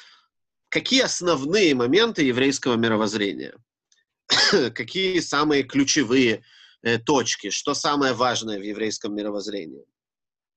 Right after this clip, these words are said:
Если перевести на язык, э, там, какой-то классической литературы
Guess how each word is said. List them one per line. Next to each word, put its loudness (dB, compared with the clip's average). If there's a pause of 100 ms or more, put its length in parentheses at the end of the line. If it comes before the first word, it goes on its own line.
(720)
Если 0
перевести 0
на 4
язык, 0
э, 0
там, -6
какой-то -8
классической -2
литературы -4